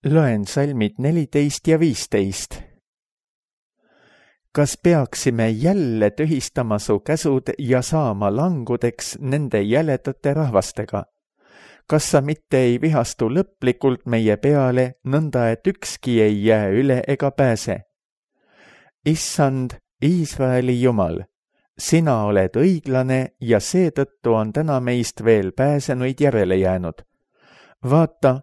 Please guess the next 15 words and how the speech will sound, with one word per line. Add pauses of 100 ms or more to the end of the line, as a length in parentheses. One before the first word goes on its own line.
(140)
me
oleme
sinu
ees
oma
süüga, (400)
kuigi
selle
tõttu
ei
võiks
ükski
seista
sinu
ees."